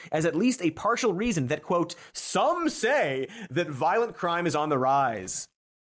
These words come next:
Some say. Even the poll question made it clear that the perceived rise of crime is, in fact, not happening, because it wasn't. Every article about the rise of crime, including the one I showed about Austin,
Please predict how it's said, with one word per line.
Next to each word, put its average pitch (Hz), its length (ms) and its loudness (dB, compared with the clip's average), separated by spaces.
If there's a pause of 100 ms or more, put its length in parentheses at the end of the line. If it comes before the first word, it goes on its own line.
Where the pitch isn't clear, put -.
(220)
Some 330 480 4
say. 151 680 2 (460)
Even 220 240 4
the 165 80 2
poll 180 280 0
question 113 400 -4
made 151 140 0
it 147 60 -4
clear 143 320 2
that 131 100 -10
the 156 80 -6
perceived 220 540 0
rise 196 260 2
of 180 140 -4
crime 165 580 -2 (260)
is, 202 220 2
in 208 200 0
fact, 208 580 -2 (320)
not 185 280 2
happening, 190 520 -6 (200)
because 220 220 2
it 208 60 2
wasn't. - 440 -2 (260)
Every 190 400 0
article 147 400 0
about 123 240 0
the 139 80 0
rise 120 240 0
of 139 100 -6
crime, 98 300 -4
including 156 300 0
the 165 80 2
one 151 180 0
I 147 140 -2
showed 170 180 -2
about 165 220 0
Austin, 151 440 0